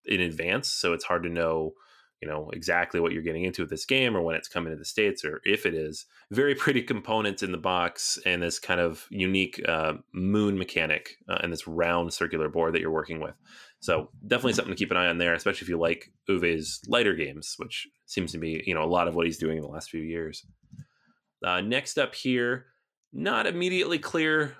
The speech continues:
if it was releasing there or not, but I'm putting it on here anyways because even if people don't own it, it's still my number one most anticipated game right now. That's Marco Polo two in the service of the Khan. Lots of people got a chance to play this,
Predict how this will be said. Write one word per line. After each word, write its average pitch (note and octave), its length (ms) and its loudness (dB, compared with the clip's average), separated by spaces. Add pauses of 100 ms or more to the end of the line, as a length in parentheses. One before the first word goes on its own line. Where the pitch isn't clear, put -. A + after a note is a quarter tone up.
(160)
if B2 200 0
it A#2 60 -2
was G#2+ 140 0
releasing C3+ 440 0
there B2 200 2
or A#2+ 60 0
not, A#2 320 0
but A#2+ 100 4
I'm F#3+ 60 0
putting G3+ 240 0
it D3 80 2
on C3+ 100 2
here A2+ 140 0
anyways F2 520 0
because - 280 -10 (380)
even C3+ 220 4
if B2+ 120 0
people A2 240 -2
don't F#2+ 280 0
own F2 200 0
it, E2 140 -2 (340)
it's F#2+ 200 0
still - 400 0
my G2 140 4
number F#2 300 2
one F2 220 0
most F2 220 -2
anticipated F2 540 -2
game F2 220 2
right F2 140 2
now. D#2+ 200 -4
That's E2 180 -4
Marco G2+ 360 2
Polo F2+ 380 2
two A2+ 520 2 (140)
in F#2+ 160 -2
the F#2 80 -2
service F#2 360 0
of F2 80 -2
the D#2+ 80 -2
Khan. E2+ 460 -6 (540)
Lots B2 260 2
of B2+ 40 -8
people A#2+ 180 2
got G2+ 160 4
a F#2 40 -8
chance F#2 240 -4
to E2 60 -10
play C3 260 2
this, A#2+ 280 2